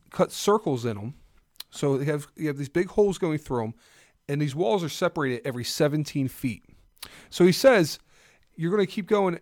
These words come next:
every seventeen feet, and once you get s-, you, you, we go so far, you're still gonna s-, somebody's gonna shine a light down all the way down the other end." So this guy has a camera going through the one hole, the first hole, and you have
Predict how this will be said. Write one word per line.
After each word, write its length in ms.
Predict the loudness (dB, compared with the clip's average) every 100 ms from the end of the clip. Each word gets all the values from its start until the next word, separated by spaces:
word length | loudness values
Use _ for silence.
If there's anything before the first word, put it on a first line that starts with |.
| -2
every 220 | -2 -2
seventeen 600 | -2 -2 -2 -4 -2 -4
feet, 400 | -4 -4 -4 -6 _ -20 _ _ _ _ _ _ _ _ _ _ -12
and 360 | -4 -4 -4 -8 _ _ -20
once 560 | -12 -2 -2 -2 -8 -12 _ _
you 220 | -6 -2
get 180 | 0 -2
s-, 120 | -4 -12
you, 220 | -12 -12
you, 140 | -12 -8
we 120 | -6
go 140 | 2 0
so 180 | 2 -2
far, 320 | 2 4 2 0 -20 -4
you're 100 | -4
still 220 | -2 -4
gonna 120 | -2
s-, 240 | -2 -4 -8
somebody's 260 | -4 -2
gonna 140 | -2 -4
shine 240 | -4 -4
a 60 | -4
light 400 | 0 -2 -2 -10
down 180 | -10 -4
all 180 | -2
the 60 | -2
way 120 | -4
down 120 | -6 -10
the 120 | -10
other 220 | -10 -10
end." 260 | -12 -14 -18 _ _ _
So 120 | -10 -8
this 80 |
guy 140 | 0 0
has 100 | 0
a 40 |
camera 380 | -6 -4 -2 -2
going 160 | -4 -6
through 100 | -6
the 80 | -4
one 180 | -4 -2
hole, 300 | -2 -2 -6
the 80 | -6
first 320 | -2 -2 0
hole, 240 | 0 0
and 260 | -6 -20 -12
you 60 |
have 100 | -10